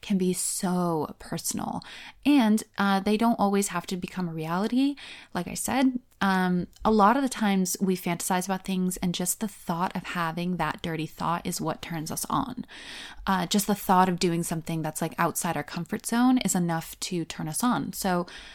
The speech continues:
you know, it doesn't always have to become a reality.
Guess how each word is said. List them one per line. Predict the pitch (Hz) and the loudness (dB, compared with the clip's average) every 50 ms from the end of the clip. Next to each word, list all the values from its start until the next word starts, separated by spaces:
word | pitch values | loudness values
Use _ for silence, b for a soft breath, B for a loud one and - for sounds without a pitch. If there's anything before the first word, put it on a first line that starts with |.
| B B B B B B B | B B B B B B B
you | 247 262 | 6 8
know, | 226 190 185 | 8 8 6
it | - 220 | 4 4
doesn't | - 226 262 269 302 | 4 4 4 4 4
always | 277 240 233 233 | 6 6 6 4
have | 220 208 196 | 4 0 -2
to | - 202 | -2 -2
become | - 185 - - - - 262 269 262 247 220 220 - - | -2 -2 -2 -4 -4 2 4 6 8 8 8 6 4 2
a | 196 196 180 | -2 -2 0
reality. | - 190 196 202 208 220 196 180 180 - - - - - | 0 2 2 4 4 4 2 2 0 -2 -4 -4 -4 -6